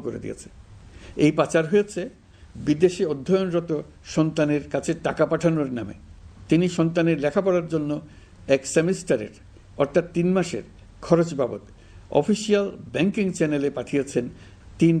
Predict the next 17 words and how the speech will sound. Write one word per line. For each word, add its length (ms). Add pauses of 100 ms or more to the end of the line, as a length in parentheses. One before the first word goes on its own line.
কোটি 260 (180)
তেত্রিশ 400 (140)
লক্ষ 180 (140)
ডলার, 240 (720)
অর্থাৎ 320
প্রায় 200 (100)
চারশো 400
কোটি 340
টাকা। 180 (500)
পাচারের 480
এর 200
চাইতে 300 (240)
বেশি 240 (200)
তাক 260
লাগানো 360
পন্থা 400 (800)
আর 160